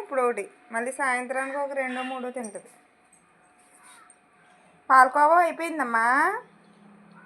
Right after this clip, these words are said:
మళ్ళీ మధ్యాహ్నం తిందువులే.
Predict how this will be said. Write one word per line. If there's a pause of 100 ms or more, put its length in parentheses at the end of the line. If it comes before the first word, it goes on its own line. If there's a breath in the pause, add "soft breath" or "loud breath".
(1400)
మళ్ళీ
మధ్యాహ్నం
తిందువులే.